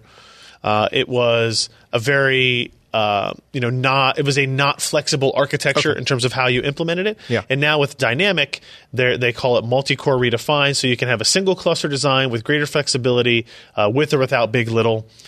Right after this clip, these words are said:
Speaker 1: in there, uh, redesigned memory subsystem and advanced compute capabilities. The idea is, um, you have this memory system and fabric that allows cores to communicate, um, directly, and the infrastructure behind the system,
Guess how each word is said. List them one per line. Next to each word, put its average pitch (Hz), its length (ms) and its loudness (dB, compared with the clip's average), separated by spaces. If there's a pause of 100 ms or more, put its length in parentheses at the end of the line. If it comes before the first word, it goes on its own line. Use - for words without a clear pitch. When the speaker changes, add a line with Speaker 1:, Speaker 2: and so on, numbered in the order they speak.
(140)
Speaker 1:
in 117 160 0
there, 110 260 2
uh, 107 100 4
redesigned 139 420 0
memory 135 200 0
subsystem 123 560 -2
and 110 100 -2
advanced 120 580 -4
compute 139 380 -6
capabilities. 95 640 -4
The 113 100 -2
idea 156 380 0
is, 127 460 -2 (540)
um, 110 300 0
you 123 100 -4
have 123 180 -2
this 120 240 0
memory 160 400 -2
system 160 400 0
and 127 140 -4
fabric 131 540 0
that 117 180 0
allows 113 500 0
cores 120 420 -2
to - 80 -4
communicate, 131 720 -2 (440)
um, 98 480 0 (160)
directly, 131 640 -2 (440)
and 123 440 0 (180)
the 123 320 -2
infrastructure 147 800 0
behind 147 760 0 (280)
the 127 100 -2
system, 113 580 0